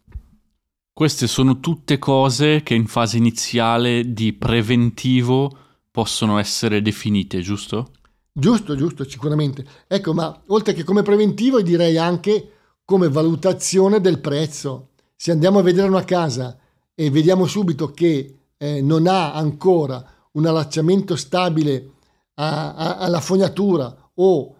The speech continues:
Speaker 2: eh, non ha, ad esempio, anche un accesso, un accesso, eh, eh, eh, bello. L'accesso vuol dire che magari in alcune baite in montagna non si può arrivare con l'automobile fino alla baita, no?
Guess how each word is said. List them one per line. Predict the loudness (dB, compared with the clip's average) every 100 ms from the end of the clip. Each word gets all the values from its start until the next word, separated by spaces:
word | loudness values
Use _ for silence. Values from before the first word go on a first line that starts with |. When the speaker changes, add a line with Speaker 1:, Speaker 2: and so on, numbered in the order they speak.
| _ _ _
Speaker 2:
eh, | -6 -6 -6 -10 _ _
non | -2 2 4
ha, | 4 2
ad | 2
esempio, | 2 2 0 0
anche | 0 0 -2 -4 -6 -2
un | 0
accesso, | 2 0 0 0 0 -4 -6 -8 -8 _ _ -10
un | -4
accesso, | -2 -2 -2 0 0 -2 -4 -6 -10 _ _
eh, | -12
eh, | -8 -8 -8 -6
eh, |
bello. | -2 2 2 2 2
L'accesso | -2 -4 -2 -2 -2
vuol | -2
dire | -2 -2
che | -2
magari | -4 -2 0 0 -2 _ _ _ _
in | -4
alcune | -4 0 2
baite | 2 2 2 2
in |
montagna | 2 2 0 0 2 0 -2 -8 _ _
non | 0 0
si | 2 -2
può | 0
arrivare | 2 2 2 0 -2
con | -2
l'automobile | 0 0 -2 -2 0 0 -2 -4 -12
fino | _ -4 -2
alla | -2
baita, | -2 -4 -8 -12 -14 -16 -10
no? | -8 -8